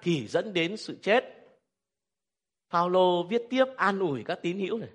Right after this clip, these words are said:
"Bức thư trước tôi viết cho anh em có thể làm anh em đau buồn, có thể đụng chạm vào tấm lòng của anh em. Tôi đã nói thẳng, tôi không có gian dối,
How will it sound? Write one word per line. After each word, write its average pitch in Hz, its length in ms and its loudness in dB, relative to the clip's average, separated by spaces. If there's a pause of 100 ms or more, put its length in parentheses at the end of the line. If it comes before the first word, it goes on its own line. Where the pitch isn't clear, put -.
(340)
"Bức 269 220 -2
thư 220 400 0
trước 285 280 0
tôi 214 100 2
viết 269 200 -2
cho 240 100 0
anh 202 180 0
em 190 300 4 (200)
có 190 120 -4
thể 151 200 0
làm 117 280 2
anh 147 180 -6
em 160 120 -6
đau 160 140 0
buồn, 113 340 -6 (1120)
có 254 80 -2
thể 262 200 4
đụng 220 260 8
chạm 220 260 10
vào 202 60 2
tấm 285 200 6
lòng 226 260 10
của 156 60 0
anh 185 160 6
em. 233 360 4 (680)
Tôi 226 180 8
đã 233 160 10
nói 254 220 6
thẳng, 143 360 8 (400)
tôi 208 100 -4
không 240 240 0
có 247 120 4
gian 247 340 10
dối, 233 320 6